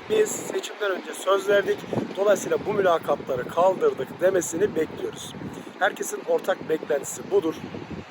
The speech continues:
Dolayısıyla arkadaşlar yarın, e, kongreyi takip edeceğiz elbette ve dolayısıyla Sayın Cumhurbaşkanı'nın açıklamalarını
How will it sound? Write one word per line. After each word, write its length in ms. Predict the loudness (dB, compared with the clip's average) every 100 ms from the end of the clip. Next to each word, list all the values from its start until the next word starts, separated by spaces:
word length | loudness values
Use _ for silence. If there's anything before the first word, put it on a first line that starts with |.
| -14 -14 -2 4
Dolayısıyla 400 | 4 4 4 4
arkadaşlar 480 | 4 -2 0 0 0 -8 -12 -12 -4
yarın, 360 | 6 6 8 4 -2 -8 -8 -8 -4 4
e, 60 | 6 6 6 6 4 4 0 -2 4
kongreyi 640 | 4 4 2 4 4 4
takip 320 | 4 2 2
edeceğiz 320 | -6 -2 0
elbette 540 | 0 0 -2 2 2 2 0 -8 0 6
ve 160 | 6
dolayısıyla 480 | 6 4 4 2 -2
Sayın 260 | 2 0 0
Cumhurbaşkanı'nın 580 | -4 0 -2 0 -2 -2
açıklamalarını 800 | -4 -2 0 4 4 6 6